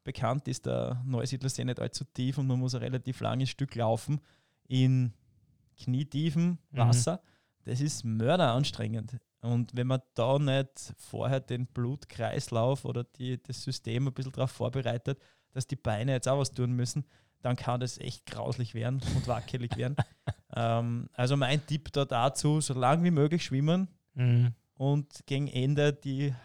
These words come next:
Speaker 1: Haxen wirklich dazu nehmen, damit die vorbereitet drauf sind,
Speaker 2: Genau,
Speaker 1: was
Speaker 2: erst
Speaker 1: dann
Speaker 2: aufhören
Speaker 1: passiert.
Speaker 2: zum Schwimmen, wenn's mit der Hand im Sand buddelt.
Speaker 1: Ja. Und,
Speaker 2: Nicht früher.
Speaker 1: und wenn, und wenn man dann noch ein bisschen weiter schwimmt und endlich einmal unterm Körper und dann ganz angestreckten Arm schwimmt,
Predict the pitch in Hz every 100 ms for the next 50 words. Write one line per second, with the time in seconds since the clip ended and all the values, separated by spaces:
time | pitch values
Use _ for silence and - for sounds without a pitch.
0 | - 139 - - 139 143 139 131 - 160
1 | 127 123 143 - _ _ _ - 123 135
2 | 135 131 117 127 120 117 - - - 113
3 | - 120 120 123 117 117 117 117 120 117
4 | 127 120 123 117 123 117 113 113 113 123
5 | 123 110 123 123 120 123 123 120 135 123
6 | 117 - - _ 120 113 - _ _ -
7 | 131 120 123 - 117 123 120 131 139 135
8 | 139 127 135 135 123 143 147 147 131 131
9 | 147 156 143 127 123 - 139 139 156 156
10 | 147 - 123 123 139 135 127 117 131 -
11 | 135 - 123 - 127 120 120 123 127 131
12 | 120 - 131 - 104 127 131 120 131 -